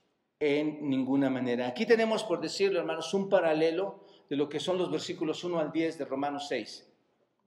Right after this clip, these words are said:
y que ya hemos estudiado. Para algunas personas, hermanos, legalistas, la gracia aparece como una licencia para pecar, hermanos, a estas personas.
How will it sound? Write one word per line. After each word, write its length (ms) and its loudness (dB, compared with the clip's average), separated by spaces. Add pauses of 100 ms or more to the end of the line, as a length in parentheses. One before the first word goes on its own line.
(140)
y 120 -12
que 120 -2
ya 120 4
hemos 160 -2
estudiado. 520 0 (720)
Para 260 4
algunas 440 2
personas, 720 0
hermanos, 400 -4
legalistas, 1080 -2 (880)
la 220 0
gracia 840 0 (840)
aparece 840 -2
como 280 -4
una 160 -2
licencia 560 -4
para 220 -4
pecar, 320 -4
hermanos, 400 -12
a 40 -6
estas 240 -12
personas. 560 -14